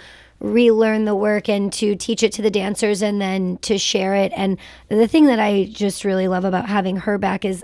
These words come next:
obviously I can tell the stories that she told, but hearing them out of her mouth and as she's trying to get things out of the dancers, you know,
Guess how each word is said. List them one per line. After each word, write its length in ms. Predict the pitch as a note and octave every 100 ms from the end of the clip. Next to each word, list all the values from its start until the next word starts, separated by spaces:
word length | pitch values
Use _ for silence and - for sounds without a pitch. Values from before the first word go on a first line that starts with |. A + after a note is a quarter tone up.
| -
obviously 600 | G3 G3 G#3+ G#3+ - G3+
I 120 | F#3+ F#3+
can 200 | G#3 F#3
tell 220 | G#3+ G3
the 120 | G3+
stories 400 | - G3 G3+ G3
that 140 | G3 -
she 160 | G3
told, 360 | - G3+ A3+ G3+
but 220 | G#3+ - - -
hearing 380 | C4 B3+ A3
them 140 | G3+ G3
out 160 | F#3+
of 140 | F#3+ -
her 500 | - A3 G#3 G3 F#3+ - _ G#3+
mouth 460 | G3+ G3+ G3 -
and 280 | F#3+ F#3 - -
as 200 | G3+ G3+
she's 300 | - G#3 F#3 - - - _ _
trying 300 | - A#3+ A#3 G#3
to 80 |
get 240 | G3 G#3 -
things 220 | A3 G3
out 160 | G3 G3+
of 120 | F#3+
the 80 | G3
dancers, 640 | G3+ G3 G#3+ G#3 G3 F#3
you 120 | G3 G3
know, 260 | F#3 F3+